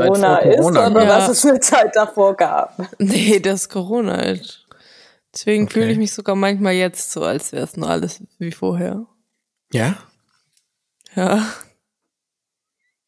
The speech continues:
Speaker 3: Aber das hatte ich ja schon mal gesagt, dass sich für mich ja auch am Anfang nicht viel verändert hatte. Ich hab jetzt, war eh nie groß unterwegs in meinen Semesterferien.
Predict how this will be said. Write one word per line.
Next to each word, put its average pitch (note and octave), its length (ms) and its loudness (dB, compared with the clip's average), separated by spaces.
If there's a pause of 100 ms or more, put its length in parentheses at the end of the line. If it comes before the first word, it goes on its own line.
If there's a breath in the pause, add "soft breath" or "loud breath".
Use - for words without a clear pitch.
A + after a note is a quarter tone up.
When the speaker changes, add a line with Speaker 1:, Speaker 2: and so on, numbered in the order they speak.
(640)
Speaker 3:
Aber F#3 260 -4
das F3+ 240 -12
hatte G#3 160 -2
ich - 80 -12
ja F#3 80 -2
schon G#3+ 180 -4
mal G#3+ 120 -2
gesagt, F#3 440 -6
dass F#3 180 -4
sich - 280 -12
für - 320 -8
mich G3 200 -2
ja F3+ 180 0
auch F#3 140 -2
am F#3+ 140 0
Anfang G3 440 -2
nicht D#3+ 180 -6
viel F3 180 -2
verändert E3+ 540 -2
hatte. F3 360 -2
Ich E3+ 180 -8
hab F#3+ 180 -4
jetzt, - 280 -10
war F#3 140 0
eh G3 160 0
nie A#3+ 180 -2
groß A#3+ 420 -2
unterwegs A#3 540 -2
in A3+ 80 -4
meinen A3+ 160 0
Semesterferien. A#3 1000 -4